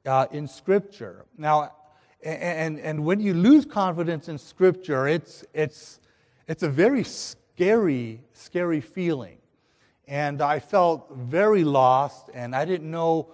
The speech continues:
where I could place my confidence in. All the things that I had learned,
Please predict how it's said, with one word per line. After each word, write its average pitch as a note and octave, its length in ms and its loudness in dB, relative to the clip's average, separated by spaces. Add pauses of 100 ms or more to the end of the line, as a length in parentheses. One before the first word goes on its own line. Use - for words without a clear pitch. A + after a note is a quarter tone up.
(200)
where E3 260 0
I F3+ 100 0
could C#3 320 -8
place F3 400 -6
my D3 120 -4
confidence D#3+ 800 -6
in. D#3+ 260 -6 (260)
All F#3 260 4
the G3 120 4
things G3 300 -8
that E3+ 120 -4
I D3+ 120 -2
had C#3+ 120 -4
learned, E3 540 0